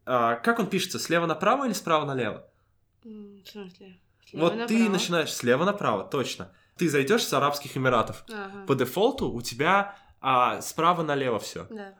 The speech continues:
Speaker 1: А ну, а сайт на-, написан и свёрстан слева направо. Нам нужно указать, что, «Эй, слушай, слева направо». Есть такой атрибут, называется dir.
Speaker 2: Мгм.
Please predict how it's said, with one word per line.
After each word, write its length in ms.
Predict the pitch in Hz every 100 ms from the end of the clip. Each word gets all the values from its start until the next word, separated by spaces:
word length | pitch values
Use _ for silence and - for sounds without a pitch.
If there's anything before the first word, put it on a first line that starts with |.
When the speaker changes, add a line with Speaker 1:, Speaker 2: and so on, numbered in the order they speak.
| -
Speaker 1:
А 180 | 117 135
ну, 200 | 175 -
а 60 | 143
сайт 340 | - 233 262
на-, 80 | 196 147
написан 500 | 139 139 147 - 120
и 20 |
свёрстан 440 | - 175 233 - 143
слева 280 | - 170 170
направо. 640 | 151 143 123 95 - _ _ _
Нам 160 | 127 139
нужно 240 | 196 -
указать, 420 | 139 143 127 127 -
что, 240 | - 110
«Эй, 360 | 139 95 - -
слушай, 320 | - 131 92
слева 300 | - 147 202
направо». 560 | 180 - 113 82 - _ -
Есть 220 | 170 202
такой 180 | 196 180
атрибут, 420 | 160 160 240 262
называется 680 | 135 131 139 165 170 - 143
dir. 460 | 117 113 143 - - _ _ 240
Speaker 2:
Мгм. 300 | 233 247